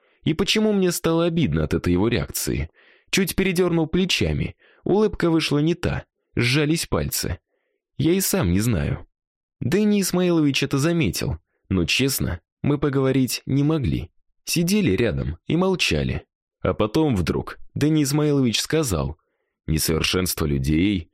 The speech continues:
совершенство насекомых». «Что?»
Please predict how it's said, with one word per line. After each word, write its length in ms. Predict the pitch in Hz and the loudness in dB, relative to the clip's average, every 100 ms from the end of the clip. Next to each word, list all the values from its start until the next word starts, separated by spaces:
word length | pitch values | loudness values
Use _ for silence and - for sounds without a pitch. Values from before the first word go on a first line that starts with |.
| _ | _
совершенство 640 | - 82 90 - 147 135 113 | -6 -2 0 0 0 0 0
насекомых». 720 | 101 90 85 - 123 123 113 - _ _ _ | 0 0 -2 0 0 0 -4 -14 _ _ _
«Что?» 360 | - - 170 | -4 -2 -2